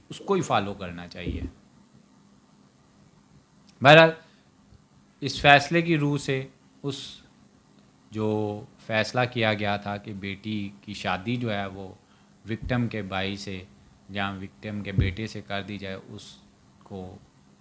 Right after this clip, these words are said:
कलअदम करार दिया गया और आर्टिकल का हवाला देते हुए कहा गया कि इक्वालिटी की बेस पे,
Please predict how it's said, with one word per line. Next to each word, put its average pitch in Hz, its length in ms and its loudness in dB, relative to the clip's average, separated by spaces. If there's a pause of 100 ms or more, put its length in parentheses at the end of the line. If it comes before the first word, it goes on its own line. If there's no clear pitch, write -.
कलअदम 123 420 4
करार 123 340 2
दिया 120 260 -2
गया 123 280 -8 (400)
और 110 240 -6
आर्टिकल 123 540 4
का 117 180 0
हवाला 104 560 0
देते 117 320 -6
हुए 104 320 -8 (400)
कहा 120 260 8
गया 117 240 6 (760)
कि 147 200 10
इक्वालिटी 151 840 4
की 180 160 -2
बेस 139 460 8
पे, 107 180 2